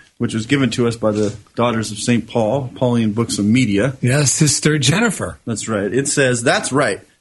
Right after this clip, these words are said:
Speaker 1: because I, your God, have a firm grip on you, and I'm not letting go. I'm telling you, don't panic. I'm right here to help you. Do you feel like a lonely worm, Jacob? Don't be afraid.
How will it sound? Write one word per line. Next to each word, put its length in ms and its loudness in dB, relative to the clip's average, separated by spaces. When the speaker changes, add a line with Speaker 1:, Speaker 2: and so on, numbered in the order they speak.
Speaker 1:
because 300 0
I, 180 2
your 160 2
God, 300 0
have 120 -2
a 60 -2
firm 340 0
grip 240 0
on 160 0
you, 200 0
and 80 0
I'm 180 2
not 260 0
letting 260 0
go. 300 -2
I'm 120 -8
telling 380 0
you, 120 -8
don't 320 -2
panic. 440 0
I'm 140 -2
right 200 2
here 140 2
to 100 0
help 260 0
you. 240 -6
Do 100 -6
you 140 0
feel 240 0
like 220 0
a 60 -2
lonely 480 0
worm, 440 2
Jacob? 480 -2
Don't 180 0
be 100 0
afraid. 560 -2